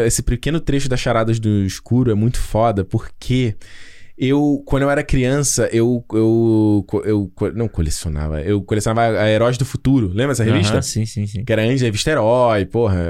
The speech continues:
Speaker 1: Heróis do Futuro era maravilhoso, tinha os fascículos, que era do
Speaker 2: Sim.
Speaker 1: Cavaleiro Zodíaco, tinha
Speaker 2: Eu
Speaker 1: essa
Speaker 2: lembro
Speaker 1: porra
Speaker 2: disso.
Speaker 1: toda. E na revista Herói tinha uma matéria sobre o Hobbit.
Speaker 2: Aham.
Speaker 1: Sobre a, a versão em quadrinho ilustrada
Speaker 2: Ah, que
Speaker 1: dele.
Speaker 2: irado.
Speaker 1: Era a imagem do Bilbo com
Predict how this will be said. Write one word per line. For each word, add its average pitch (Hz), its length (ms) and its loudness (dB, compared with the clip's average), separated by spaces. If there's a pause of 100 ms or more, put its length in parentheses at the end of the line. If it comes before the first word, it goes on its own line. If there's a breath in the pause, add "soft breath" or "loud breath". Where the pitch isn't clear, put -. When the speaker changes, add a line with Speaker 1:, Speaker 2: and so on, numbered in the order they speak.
Speaker 1:
Heróis 104 200 0
do - 40 -10
Futuro 120 280 0
era 147 120 2
maravilhoso, 135 600 0
tinha 107 120 0
os 104 80 -2
fascículos, 110 640 -2 (400 loud breath)
que 98 60 -2
era 98 100 0
do 98 60 -6
Speaker 2:
Sim. 98 120 -2
Speaker 1:
Cavaleiro 107 280 0
Zodíaco, 117 640 0
tinha - 80 -2
Speaker 2:
Eu - 20 2
Speaker 1:
essa 160 100 0
Speaker 2:
lembro 78 60 -2
Speaker 1:
porra 180 140 0
Speaker 2:
disso. 85 240 -4
Speaker 1:
toda. - 60 -20 (520 loud breath)
E 247 300 0 (140)
na 160 440 0
revista 185 440 -2
Herói 156 160 0
tinha 175 280 0
uma 185 140 0
matéria 127 320 -2
sobre 104 480 -2
o 104 60 -2
Hobbit. 87 520 -2 (140)
Speaker 2:
Aham. 101 320 -2 (100)
Speaker 1:
Sobre 139 640 0
a, 123 560 0
a - 60 0
versão 139 340 0
em 143 80 -2
quadrinho 147 560 0
ilustrada 98 640 -2 (120)
Speaker 2:
Ah, 147 160 -2
que 175 60 -4
Speaker 1:
dele. 104 180 2
Speaker 2:
irado. 87 160 2
Speaker 1:
Era 123 180 2
a 139 40 2
imagem 143 420 0
do 160 100 2
Bilbo 151 440 0
com 180 420 -2